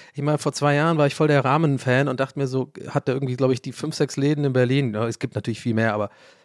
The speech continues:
auch, gab damals auch schon mehr, aber gefühlt waren das nur so ein paar.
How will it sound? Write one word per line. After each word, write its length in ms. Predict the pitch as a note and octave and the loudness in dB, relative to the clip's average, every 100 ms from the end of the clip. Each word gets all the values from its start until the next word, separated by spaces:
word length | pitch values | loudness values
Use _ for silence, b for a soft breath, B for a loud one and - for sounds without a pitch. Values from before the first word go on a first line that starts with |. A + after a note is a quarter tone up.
| b _ - | b _ -10
auch, 160 | G#2+ | -6
gab 180 | - A2 | -2 0
damals 280 | A#2+ A#2 A2+ | 2 0 -2
auch 60 | G#2 | -2
schon 160 | A#2+ A#2+ | -2 0
mehr, 220 | A#2 A#2 | 2 2
aber 280 | A#2 A2 - _ _ _ | 2 0 -2 _ _ _
gefühlt 380 | - - D#3+ C#3+ | -10 -2 -2 2
waren 160 | C#3 C3+ | 2 2
das 140 | B2+ | 2
nur 120 | C#3+ | 2
so 80 | B2+ | 2
ein 100 | A#2+ | 0
paar. 360 | B2 C3+ D3 | 0 0 0